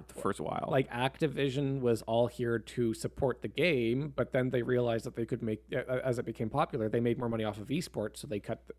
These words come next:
Speaker 2: they cut the
Speaker 1: Yeah.
Speaker 2: development team, focused all of their efforts on esports, and suddenly there was no one to develop story, there was no develop new characters.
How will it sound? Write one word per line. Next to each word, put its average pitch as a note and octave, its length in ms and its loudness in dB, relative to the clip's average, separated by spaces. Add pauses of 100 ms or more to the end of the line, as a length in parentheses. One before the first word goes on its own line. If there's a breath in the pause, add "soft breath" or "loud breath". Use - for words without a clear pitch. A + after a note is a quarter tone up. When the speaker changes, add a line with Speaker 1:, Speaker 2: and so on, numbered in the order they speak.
Speaker 2:
they A#2 120 2
cut - 220 0
the B2+ 80 0
Speaker 1:
Yeah. A#2+ 140 12
Speaker 2:
development D3+ 400 4
team, G#2 320 -4 (340 soft breath)
focused C#3+ 460 4
all C3 240 6
of C#3+ 100 2
their D3 180 4
efforts B2+ 340 -2
on G#2+ 340 -4 (100)
esports, G#2 640 -4 (400 soft breath)
and B2 200 0
suddenly C#3 260 4
there C3 120 6
was B2 160 4
no A#2+ 100 6
one B2 100 6
to A#2+ 80 -2
develop A2 260 2
story, A2+ 500 -2
there B2+ 80 4
was A#2+ 100 4
no B2 80 2
develop A#2 320 2
new C3 100 2
characters. A2 580 -2